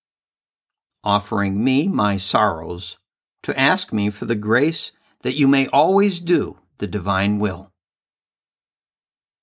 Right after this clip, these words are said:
Ejaculatory prayer. My mama,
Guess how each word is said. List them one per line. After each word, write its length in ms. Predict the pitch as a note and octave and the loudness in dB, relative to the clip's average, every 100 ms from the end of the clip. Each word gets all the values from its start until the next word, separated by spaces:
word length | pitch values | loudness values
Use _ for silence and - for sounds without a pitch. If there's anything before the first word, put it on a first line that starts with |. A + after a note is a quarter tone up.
| _ _ _ _ _ - | _ _ _ _ _ -12
Ejaculatory 840 | G2+ G2 A2 - B2 - B2 C3+ | -6 0 0 0 -4 -2 0 -2
prayer. 440 | - G2 E2 D2 _ _ _ _ _ _ _ _ _ _ _ _ _ _ _ _ _ _ | -2 -4 -4 -10 _ _ _ _ _ _ _ _ _ _ _ _ _ _ _ _ _ _
My 180 | F3 E3+ | 2 4
mama, 480 | C#3 A2+ G#2+ A2 | 4 4 2 -2